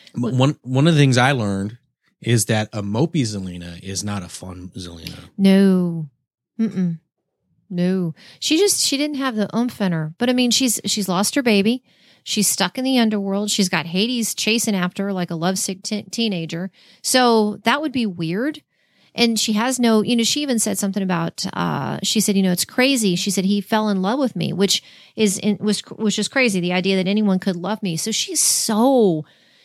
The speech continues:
Speaker 2: she's such in a bad place. I mean, she's always been in a bad place. She was abandoned. She never got over that. She just never felt love.
Speaker 1: Well
Speaker 2: And so here's this guy that loves her. And, oh, by the way, he's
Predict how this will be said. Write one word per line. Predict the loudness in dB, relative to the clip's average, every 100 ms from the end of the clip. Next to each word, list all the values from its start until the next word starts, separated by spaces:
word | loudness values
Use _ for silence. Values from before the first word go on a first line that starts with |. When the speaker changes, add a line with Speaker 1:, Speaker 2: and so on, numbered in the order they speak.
| _ _
Speaker 2:
she's | -2 0 2
such | 2 2
in | 0
a | 0
bad | 0 0 2 0 -2
place. | -6 -4 -4
I | 0
mean, | 0
she's | 0 0
always | 0 0 0
been | 0
in | 0
a | -2
bad | -4 -6
place. | -4 -4
She | -4 -6
was | -8
abandoned. | -4 2 4 4 0
She | -2
never | -4 -4 -4
got | -2 0
over | -2 -2
that. | 0 0 0 -6 -20 _ _
She | -2 2 4 2 0
just | 0 2 2 0
never | 0 0 -2
felt | -2 -2 -2
love. | 0 0 0 -2 -8
Speaker 1:
Well | -14 -14 _ _ -20 _ -20 0
Speaker 2:
And | 2
so | 4 2
here's | 2 2 2
this | 0
guy | 2 2
that | 0 0
loves | 2 2 0
her. | -2 0
And, | 0 -2 -6 _
oh, | -8 -4
by | -2
the | -2
way, | 0 4
he's | 4 4 0 -6